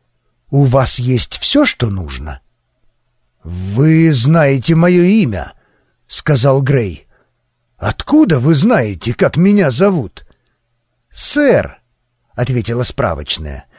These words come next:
«мы гордимся тем, что нам известны имена всех наших абонентов». «Но я не ваш абонент, я только...» «Конечно, вы наш абонент»,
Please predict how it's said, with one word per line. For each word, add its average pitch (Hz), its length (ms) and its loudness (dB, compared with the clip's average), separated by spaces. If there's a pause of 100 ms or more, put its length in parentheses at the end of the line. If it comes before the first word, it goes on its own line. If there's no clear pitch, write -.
(380)
«мы 165 300 4
гордимся 214 800 0
тем, 190 240 0
что 185 220 0
нам 139 260 0
известны 131 600 -2
имена 117 500 -2
всех 151 500 -4
наших 175 500 -4
абонентов». 160 840 -2 (720)
«Но 95 500 -6 (240)
я 98 380 -2
не 113 240 -4
ваш 117 340 0
абонент, 185 720 0 (260)
я 120 280 0
только...» 131 540 0 (800)
«Конечно, 131 720 0
вы 120 140 -4
наш 131 300 -2
абонент», 127 720 -4